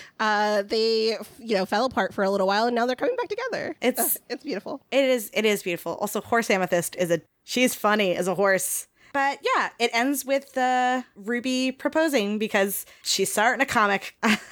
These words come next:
Speaker 2: Um, ends with the proposal, um, and then leads straight into Maid of Honor as they start planning the wedding.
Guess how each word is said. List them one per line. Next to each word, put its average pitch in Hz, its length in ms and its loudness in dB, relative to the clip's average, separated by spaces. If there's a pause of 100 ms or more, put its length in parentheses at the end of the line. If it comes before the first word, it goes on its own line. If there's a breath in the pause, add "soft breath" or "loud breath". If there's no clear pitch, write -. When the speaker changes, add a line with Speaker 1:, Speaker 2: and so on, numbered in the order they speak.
(140)
Speaker 2:
Um, 226 1000 0
ends 277 160 2
with 311 100 -2
the 330 80 -2
proposal, 254 520 0
um, 208 280 2
and 233 120 2
then 254 80 2
leads 262 220 2
straight - 260 0
into 262 240 0
Maid 262 140 2
of 269 100 0
Honor 311 220 4
as 180 160 -2
they 196 120 0
start 190 240 -2
planning 202 300 -2
the 196 80 -4
wedding. 196 320 0